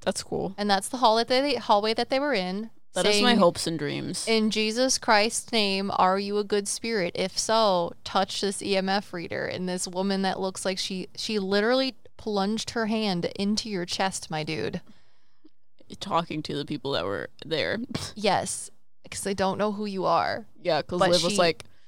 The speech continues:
Speaker 1: "Do you see the woman that, like, put her hand through her chest, through this
Speaker 2: Yeah.
Speaker 1: guy's chest?" And
Speaker 2: Yeah.
Speaker 1: I was like, "Um, I don't know. I would assume you're seeing, like, a normal looking woman 'cause you say this lady, but I see something really scary." <laughs> And
Speaker 2: And
Speaker 1: she
Speaker 2: I
Speaker 1: was
Speaker 2: was
Speaker 1: like,
Speaker 2: like
Speaker 1: "Oh, yeah, she's scary." I was like,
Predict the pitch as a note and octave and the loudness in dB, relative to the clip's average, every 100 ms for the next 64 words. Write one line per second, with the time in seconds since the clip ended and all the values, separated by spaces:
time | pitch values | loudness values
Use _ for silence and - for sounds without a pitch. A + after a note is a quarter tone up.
0 | - - A3 B3+ - A#3 G#3+ A#3+ G3 F#3+ | -18 0 4 6 6 4 8 8 8 6
1 | G3 G#3 F#3+ F#3 F3+ - - G3+ F3+ G3 | 4 4 4 4 2 2 0 2 2 -2
2 | F#3+ - D3 D#3 F3+ F#3+ F#3+ F3 - D#3 | -4 -4 -2 0 -2 -2 0 0 0 0
3 | E3 - - - - F#3 F#3 F#3 F3 E3+ | 2 0 -6 -8 -2 2 2 4 4 4
4 | - E3 F#3+ G3 F3 E3+ F3+ F3 - - | 2 2 2 2 4 4 4 2 0 -8
5 | - - - - - - - - - A#3 | -16 -18 -18 -18 -18 -18 -18 -4 4 8
6 | A#3 A#3 A#3 A#3 A3+ - - - A#3+ C4 | 10 10 10 8 4 -4 -18 2 8 10
7 | C#4+ D4 A#3 C4+ C4 C4+ C4+ C4 - - | 12 10 10 10 12 12 12 12 4 6
8 | B3+ C4+ C#4+ C4+ - C4 B3+ B3+ - B3+ | 8 10 8 6 4 4 4 4 4 4
9 | B3 A#3+ A#3 G#3+ A3 A#3 A#3 A#3 A#3 A#3 | 4 4 4 4 4 4 6 6 6 6
10 | A3+ G#3+ F#3 A3 A#3 A3 G#3 G#3+ F#3+ G#3 | 4 2 4 4 6 6 4 2 2 2
11 | G#3+ G#3+ F#3+ F#3 F#3 A#3 A#3+ G#3 G3 F#3 | 4 6 4 4 8 8 8 6 4 2
12 | - - - - - - G#3 G#3+ A#3+ C4 | -6 -18 -18 -18 -18 2 8 8 8 4
13 | A#3+ A#3+ A3 G#3 G#3+ G3 - G3 F#3 F3+ | 6 6 6 6 8 6 6 6 8 8
14 | - C4+ B3+ B3+ B3+ B3 A#3+ C4 A#3+ G#3+ | 8 10 10 10 10 10 10 12 10 10
15 | A3+ G3 - G#3+ - A3+ G3+ G3+ G3 | 8 8 6 4 8 10 10 10 6